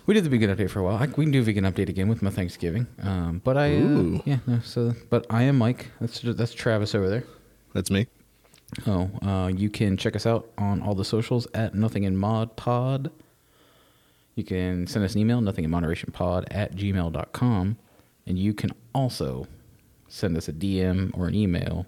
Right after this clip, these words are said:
Speaker 1: and request free stickers or magnets or keychains.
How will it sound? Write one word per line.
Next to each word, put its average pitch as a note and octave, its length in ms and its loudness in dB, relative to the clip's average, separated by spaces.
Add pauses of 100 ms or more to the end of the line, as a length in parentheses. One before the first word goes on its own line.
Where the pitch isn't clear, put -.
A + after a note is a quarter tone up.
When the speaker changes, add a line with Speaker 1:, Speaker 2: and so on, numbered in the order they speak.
(140)
Speaker 1:
and F2 140 0
request - 420 -4
free G2 380 0
stickers F#2 720 -2
or D#2 480 -2
magnets F2 640 -2
or - 360 -8
keychains. F2 720 -4